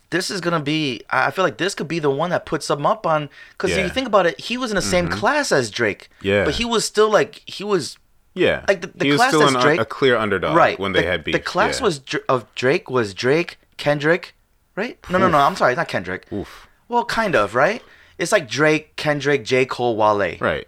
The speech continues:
Speaker 2: Maybe not on the same cover, but close enough that they were in that
Speaker 1: Right,
Speaker 2: same,
Speaker 1: right, right.
Speaker 2: yeah, group, cohort.
Speaker 1: Meek,
Speaker 2: Yeah.
Speaker 1: Meek is
Speaker 2: <laughs>
Speaker 1: in that as well.
Speaker 2: Yeah.
Speaker 1: But Meek was always a little bit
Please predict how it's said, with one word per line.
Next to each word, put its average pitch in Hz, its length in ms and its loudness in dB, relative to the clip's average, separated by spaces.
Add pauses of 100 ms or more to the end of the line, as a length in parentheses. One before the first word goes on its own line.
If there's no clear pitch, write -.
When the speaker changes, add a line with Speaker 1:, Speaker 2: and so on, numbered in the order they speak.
Speaker 2:
Maybe 147 180 2
not 127 120 4
on 113 60 2
the 98 40 -6
same 101 180 -2
cover, 85 280 -2
but 85 160 -6
close 95 260 -2
enough 85 180 -4
that 82 120 -4
they 87 100 0
were 85 100 0
in 92 220 -4
that 85 120 2
Speaker 1:
Right, 139 160 6
Speaker 2:
same, 87 280 0
Speaker 1:
right, 131 220 4
right. 117 240 2
Speaker 2:
yeah, 60 100 -12 (100)
group, - 320 -4 (500)
cohort. 87 560 -2
Speaker 1:
Meek, 175 280 2
Speaker 2:
Yeah. 113 180 -2 (140)
Speaker 1:
Meek 202 240 0
is 311 160 0
Speaker 2:
<laughs> 240 80 -2
Speaker 1:
in 330 180 0
that 220 240 6
as 160 180 0
well. 170 400 2
Speaker 2:
Yeah. 82 240 -2 (200)
Speaker 1:
But 160 260 -2
Meek 214 240 -4
was 277 120 -4
always 262 280 -2
a 247 60 -8
little 254 240 0
bit 240 260 -2